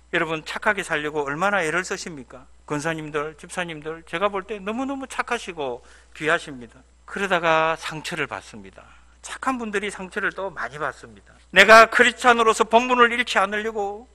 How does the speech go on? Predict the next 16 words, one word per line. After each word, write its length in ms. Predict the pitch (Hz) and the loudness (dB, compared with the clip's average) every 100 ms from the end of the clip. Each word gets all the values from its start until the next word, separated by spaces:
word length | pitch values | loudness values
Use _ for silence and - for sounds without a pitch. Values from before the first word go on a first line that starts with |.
| - | -6
내 180 | 240 262 | 2 2
있는 260 | 254 254 254 | 4 0 4
자리에서 480 | 254 247 226 254 247 | 4 6 2 0 0
최선을 500 | - 381 - 403 359 | 0 2 4 4 6
다했는데 760 | 254 240 226 202 190 160 165 - - | 6 6 -2 -4 -4 -6 -10 -18 -4
왜 300 | 147 160 147 | 0 2 0
이렇게 540 | 139 131 - 127 135 | -8 -12 -12 -12 -14
상처를 480 | 143 - 160 185 160 | -18 -14 -12 -8 -10
받는지 380 | 131 113 113 113 | -10 -14 -16 -18
모르겠다." 520 | 107 107 110 - 120 - _ | -16 -16 -16 -20 -20 -20 _
힘드시죠? 720 | - 202 180 170 127 117 117 _ | -14 -8 -8 -8 -14 -18 -20 _
그러나 320 | - 147 143 | -4 0 0
성령 480 | 135 - 156 170 180 | -2 -6 -8 -6 -6
하나님이 420 | 180 185 165 160 | -2 -2 -2 -8
주시는 360 | 147 147 165 143 | -12 -12 -10 -8
것은 440 | 131 - 131 135 | -10 -10 -14 -14